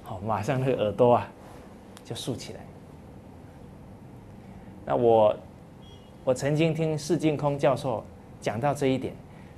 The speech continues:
他说只要有人讲啊，谁的坏话呢，他马上怎么样？制止他。他说：“你不要再说了，他在我心目当中形象很好，你不要诽谤他。”让每一个人在他心目当中啊，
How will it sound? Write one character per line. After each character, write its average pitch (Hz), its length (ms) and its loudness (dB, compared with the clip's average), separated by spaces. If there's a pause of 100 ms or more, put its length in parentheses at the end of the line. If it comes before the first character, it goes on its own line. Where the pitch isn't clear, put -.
(120)
他 - 80 -8
说 151 220 4
只 147 220 4
要 196 180 12
有 139 140 12
人 120 220 6
讲 95 280 0
啊， 92 180 -8 (540)
谁 143 260 4
的 147 120 10
坏 147 240 10
话 135 180 8
呢， 110 100 -2 (160)
他 156 140 6
马 113 180 4
上 123 180 0
怎 104 120 -2
么 101 80 -2
样？ 107 120 -2 (840)
制 156 200 2
止 - 160 -4
他。 - 140 -12 (880)
他 147 80 -2
说 160 160 6
：“你 131 100 4
不 139 120 4
要 143 100 10
再 143 140 2
说 110 240 -4
了， 90 80 -8 (500)
他 139 140 0
在 151 140 8
我 107 100 8
心 127 220 -4
目 131 120 0
当 120 220 0
中 120 160 -4
形 110 260 -4
象 110 220 -2
很 117 220 -10
好， 98 160 -10 (280)
你 107 80 -4
不 98 120 2
要 127 100 6
诽 - 220 -4
谤 110 120 -2 (120)
他。” 92 100 -10 (1800)
让 160 240 8
每 139 280 10
一 208 40 12
个 190 100 12
人 123 200 10
在 156 120 10
他 151 140 4
心 151 260 2
目 143 120 4
当 127 200 2
中 123 180 -2
啊， 92 180 -6